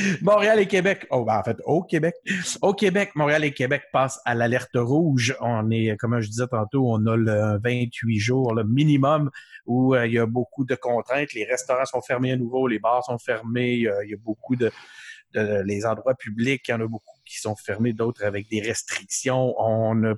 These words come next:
peut plus être, avoir des gens qui n'habitent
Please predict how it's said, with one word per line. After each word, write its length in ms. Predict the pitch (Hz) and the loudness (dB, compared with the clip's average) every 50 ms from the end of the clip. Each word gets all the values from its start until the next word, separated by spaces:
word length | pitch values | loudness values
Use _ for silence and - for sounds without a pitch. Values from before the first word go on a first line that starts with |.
| - | -2
peut 180 | - 135 131 127 - _ | -2 -2 0 -2 -2 _
plus 340 | 156 151 147 156 160 151 143 | -4 -2 2 2 4 4 4
être, 460 | 131 139 139 135 - _ _ 135 117 110 - _ - 127 113 85 - _ _ _ _ _ _ _ _ _ _ _ - - - | 4 2 2 -2 -4 _ _ -4 -4 -4 -8 _ -14 -12 -12 -12 -14 _ _ _ _ _ _ _ _ _ _ _ -16 -6 -4
avoir 280 | 131 131 131 143 143 | -2 0 2 2 2
des 140 | 131 131 127 | 2 2 0
gens 120 | 117 147 147 | 0 0 -2
qui 120 | - - | -2 -2
n'habitent 260 | 120 113 117 113 - | -2 -2 -2 -4 -6